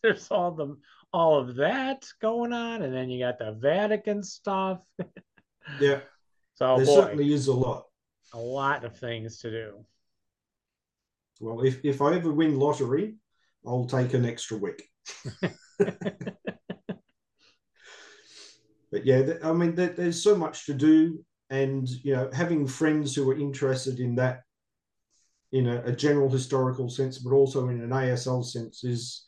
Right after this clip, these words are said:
Speaker 2: just a, a great way to spend time with your friends. And I'm lucky that, you know, my wife supports, um, you know, my interest in, you know,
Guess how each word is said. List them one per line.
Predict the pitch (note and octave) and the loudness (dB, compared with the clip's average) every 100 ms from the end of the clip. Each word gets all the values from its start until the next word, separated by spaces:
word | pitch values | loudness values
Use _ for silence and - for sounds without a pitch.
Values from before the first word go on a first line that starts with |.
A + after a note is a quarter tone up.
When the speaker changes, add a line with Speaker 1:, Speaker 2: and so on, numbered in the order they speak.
| _ _ _ _ | _ _ _ _
Speaker 2:
just | - - D#3+ | -6 -4 -2
a, | C#3 | 0
a | C3+ | 0
great | C3 B2+ C3 | 0 0 0
way | B2+ | 0
to | B2 | -2
spend | - - A#2+ | -4 -4 -4
time | B2 C3 A#2 | 0 -2 -2
with | G#2+ | -6
your | G2+ | -8
friends. | D3+ F3+ - - - - | -6 -6 -6 -12 -14 -4
And | B2+ | 0
I'm | B2 B2 | 2 2
lucky | C#3 D3 C3+ B2 | 2 0 -2 -4
that, | B2 A#2+ - _ | -4 -4 -10 _
you | A2+ | -8
know, | G#2+ C3 B2 | -8 -8 -2
my | C3+ | 2
wife | C3 C3 B2+ | 4 2 0
supports, | - - C#3 C3 - - - - _ _ _ _ _ _ _ - | -6 0 2 2 -4 -12 -12 -16 _ _ _ _ _ _ _ -14
um, | G#2+ G#2+ A2 - _ _ _ _ - | -10 -8 -8 -12 _ _ _ _ -8
you | |
know, | A2+ A2+ | -6 -2
my | C3+ C3 | 2 2
interest | B2 B2+ B2+ B2 - - | 4 0 0 -4 -6 -10
in, | A2 A2 G#2+ - _ _ _ _ | -8 -6 -8 -12 _ _ _ _
you | A#2 | -12
know, | A2+ C3 | -8 -8